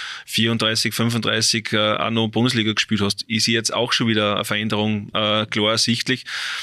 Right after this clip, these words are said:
Ähm, und, äh, das ist mir auch klar gemacht worden, dass das wird sich nicht ausgehen. Und, äh, darum hab ich auch einfach, äh, alles nochmal dran gesetzt, äh, die, äh, die Chance zu wahren, nochmal einzusteigen in der Bundesliga.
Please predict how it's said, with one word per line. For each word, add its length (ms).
Ähm, 540
und, 320
äh, 340
das 520
ist 160
mir 180
auch 80
klar 200
gemacht 260
worden, 120
dass 140
das 300
wird 140
sich 100
nicht 140
ausgehen. 420
Und, 220
äh, 120
darum 280
hab 100
ich 80
auch 60
einfach, 420
äh, 320
alles 220
nochmal 160
dran 220
gesetzt, 440
äh, 280
die, 400
äh, 640
die 120
Chance 360
zu 120
wahren, 400
nochmal 320
einzusteigen 600
in 80
der 60
Bundesliga. 640